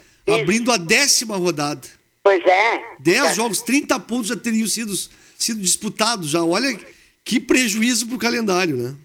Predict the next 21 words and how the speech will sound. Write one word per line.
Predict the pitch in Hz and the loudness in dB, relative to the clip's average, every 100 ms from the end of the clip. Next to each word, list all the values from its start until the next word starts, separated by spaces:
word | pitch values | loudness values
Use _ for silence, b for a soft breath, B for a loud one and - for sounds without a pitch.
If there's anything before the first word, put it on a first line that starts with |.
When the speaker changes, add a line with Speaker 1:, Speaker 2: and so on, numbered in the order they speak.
| _ _ _ - | _ _ _ 2
Speaker 1:
E | 185 | 2
agora | 170 170 190 | 4 2 4
eu | 226 | 2
acho | 226 | 0
que | - | 0
já | 277 | 0
não | 285 320 | 2 0
é | 302 | 0
mais | 330 285 294 220 | 2 2 0 -2
dezenove | 247 240 214 220 233 202 | 2 2 4 2 0 -8
de | 254 214 | -8 -2
julho. | 277 262 208 - - _ _ - | 0 4 2 2 -6 _ _ -8
Speaker 2:
Não, | 135 143 180 208 | -2 2 2 2
não. | 143 | 0
Agora | 151 170 | 0 2
vai | 214 | 2
ser | 214 240 | 0 0
início | 214 233 | 0 0
de | 254 | -2
agosto, | 240 208 196 175 | 0 0 0 0
Gauchão. | 165 143 147 123 | 0 0 -4 -4